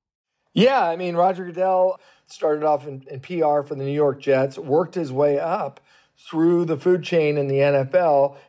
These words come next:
in the nineties under Paul Tagliabue, the previous commissioner. Roger Goodell oversaw Los Angeles. So he was the guy who went through all the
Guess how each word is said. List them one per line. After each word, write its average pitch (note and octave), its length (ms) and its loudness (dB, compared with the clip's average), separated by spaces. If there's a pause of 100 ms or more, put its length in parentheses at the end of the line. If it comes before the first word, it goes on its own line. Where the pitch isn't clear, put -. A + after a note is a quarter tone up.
in C#3+ 140 0
the C3 80 0
nineties C3+ 760 0
under C3+ 360 0
Paul C#3+ 260 2
Tagliabue, D3 580 2
the B2 80 -6
previous C#3+ 400 -4
commissioner. B2+ 600 -4 (300)
Roger C#3 920 2
Goodell C3 460 2
oversaw C#3+ 560 2
Los B2+ 280 0
Angeles. B2+ 460 -2
So C3 160 -2
he C#3 140 -2
was C#3+ 160 -6
the C3 40 -10
guy B2+ 260 -2
who B2 280 -10 (300)
went C#3 200 0
through C#3 200 0
all D3 400 2
the B2+ 340 0